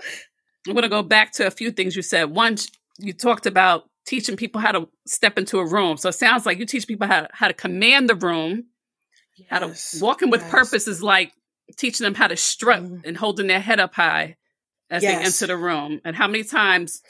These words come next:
Speaker 1: uh, body language is everything. If you walk into a room and you're like this,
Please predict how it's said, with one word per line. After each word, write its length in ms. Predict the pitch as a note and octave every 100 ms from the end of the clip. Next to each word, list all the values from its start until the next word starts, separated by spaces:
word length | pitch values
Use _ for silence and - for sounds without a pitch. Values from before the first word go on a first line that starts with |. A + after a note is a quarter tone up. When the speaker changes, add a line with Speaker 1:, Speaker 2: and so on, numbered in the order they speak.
| -
Speaker 1:
uh, 60 | D#3
body 320 | G#3 A3+ A3
language 360 | A3 G#3+ G3
is 120 | G3+ G#3
everything. 400 | G3 F#3 D#3+ D3+
If 140 | D#3
you 80 | G3
walk 240 | G3+ G#3+
into 160 | A#3 A3+
a 60 | G3+
room 240 | A3 G#3
and 80 | G3+
you're 100 | G#3
like 280 | G3+ G3 -
this, 580 | A3+ A#3 A#3+ - -